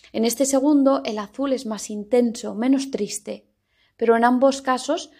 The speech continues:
son figuras solitarias. El pintor parece que no está, pues no le están prestando atención, lo que nos coloca a nosotros, los espectadores,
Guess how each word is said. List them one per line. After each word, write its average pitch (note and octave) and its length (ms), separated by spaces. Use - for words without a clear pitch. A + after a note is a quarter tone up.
son B3 240
figuras A#3+ 400
solitarias. G#3+ 800
El G#3 140
pintor A#3+ 520
parece A3+ 340
que A#3 100
no G#3 80
está, B3 460
pues G#3+ 180
no B3+ 140
le C#4+ 80
están A#3+ 300
prestando G#3 440
atención, G#3 560
lo A3 140
que A3 100
nos G#3+ 180
coloca B3 600
a A3+ 60
nosotros, A#3+ 640
los A3 140
espectadores, G#3+ 920